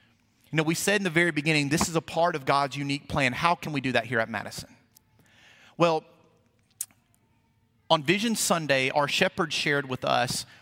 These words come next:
one of our main goals as a congregation, and that was to create a culture of prayer. Here's how we came about with that. What we did is we took every aspect in the Bible of what God has called the church to be, and we ranked ourselves.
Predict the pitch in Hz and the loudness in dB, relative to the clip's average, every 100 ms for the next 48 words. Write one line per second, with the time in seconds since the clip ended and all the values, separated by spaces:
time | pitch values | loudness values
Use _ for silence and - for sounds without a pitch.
0 | _ 135 156 147 135 131 131 147 156 143 | _ -2 0 2 2 2 2 0 0 0
1 | 135 131 127 131 123 131 123 120 117 117 | 0 -2 -4 -6 -4 -2 -2 0 0 0
2 | 123 117 143 151 - - - 135 139 - | 0 0 0 -2 -4 -8 -2 2 2 0
3 | - 123 - 127 - - 113 107 170 202 | -6 -6 -6 -8 -8 0 2 2 2 2
4 | 190 185 160 - 139 117 110 120 117 - | 2 0 -2 -2 0 2 2 0 -6 -12
5 | - 113 92 - - - - - - - | -2 0 0 -6 -20 -20 -20 -20 -20 -20
6 | _ _ _ 135 185 240 220 190 147 196 | _ _ _ 0 2 2 2 2 2 -4
7 | - 214 180 - 147 175 214 220 151 180 | 0 -2 -2 2 2 4 -2 2 2 2
8 | - - 160 156 165 156 147 135 127 113 | -2 0 -2 0 -4 -2 2 2 2 -2
9 | 110 107 135 123 131 127 135 170 160 160 | -6 -4 -4 -2 -4 2 2 2 0 -6
10 | - 156 151 131 - 143 143 - 151 131 | -2 0 0 -2 -4 -4 -4 -8 -4 -2
11 | 110 107 - - 139 135 143 127 123 101 | -2 -4 -10 -6 -2 0 2 0 0 -6
12 | 95 107 - - | -6 -8 -10 -12